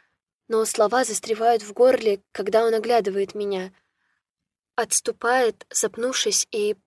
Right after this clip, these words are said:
падает на пол. «Ава,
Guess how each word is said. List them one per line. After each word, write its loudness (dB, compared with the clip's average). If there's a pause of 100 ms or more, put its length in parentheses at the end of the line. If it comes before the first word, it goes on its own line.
падает 4
на -4
пол. -12 (1400)
«Ава, 4